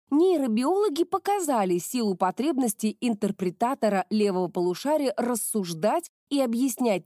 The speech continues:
то, что происходит в окружающей среде. Когда в правом поле зрения пациента с расщеплённым мозгом оказывалась некая картинка, испытуемый без проблем называл увиденное,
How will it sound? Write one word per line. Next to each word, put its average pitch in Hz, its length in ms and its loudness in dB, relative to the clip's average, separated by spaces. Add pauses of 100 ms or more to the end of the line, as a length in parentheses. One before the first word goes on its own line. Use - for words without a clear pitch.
то, 302 200 0
что - 220 -4
происходит 208 680 -2
в 196 60 -4
окружающей 180 580 -2
среде. 165 420 -4 (360)
Когда 233 400 0
в - 80 -12
правом 226 500 0
поле 214 260 0
зрения 202 400 0
пациента 202 720 -2
с - 140 -8
расщеплённым 220 760 0
мозгом 185 540 0
оказывалась 190 760 -2
некая 196 360 0
картинка, 226 680 -2 (300)
испытуемый 339 840 0
без 247 340 0
проблем 320 640 0
называл 226 500 0
увиденное, 180 640 0